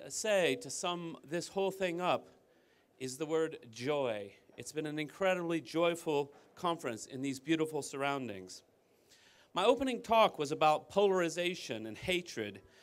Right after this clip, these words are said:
and how with Wikipedia we are trying to build bridges, not walls. And Wikimania really shows this. All of the people coming together from all around the world to talk about all of the things to make Wikipedia better.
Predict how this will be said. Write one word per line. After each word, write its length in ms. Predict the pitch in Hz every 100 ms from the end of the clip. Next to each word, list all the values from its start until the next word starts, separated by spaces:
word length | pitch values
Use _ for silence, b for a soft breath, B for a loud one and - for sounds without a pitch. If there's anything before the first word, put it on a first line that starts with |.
| B B B B
and 280 | 143 160 165
how 600 | - 196 196 196 190 165 156
with 320 | 185 180 - - _ _ -
Wikipedia 760 | 208 208 202 240 240 202 170
we 140 | 156 180
are 80 | 170
trying 340 | - 196 196
to 80 | 175
build 300 | - 185 147
bridges, 520 | 160 196 127 113 104
not 260 | 139 143 135
walls. 640 | 143 151 123 107 101 - b b b b b
And 120 | 151 185
Wikimania 800 | 247 247 226 208 208 208 196 175
really 280 | 196 185
shows 440 | 170 - 175 170 139
this. 460 | 117 98 - - - b b b
All 200 | 151 214
of 120 | 226
the 80 | 208
people 300 | 208 214 196
coming 360 | - 196 190 185
together 480 | 160 170 170 160 139
from 220 | 139 127
all 240 | 151 185
around 260 | 190 175 165
the 80 | 156
world 460 | 160 151 123 117 B B B -
to 80 | 147
talk 200 | 196 208
about 440 | 202 190 170 165 -
all 240 | 175 208
of 120 | 196
the 60 | 175
things 400 | - 185 180 165
to 100 | -
make 240 | 160 160
Wikipedia 560 | 165 165 160 165 151 143
better. 360 | 160 135 104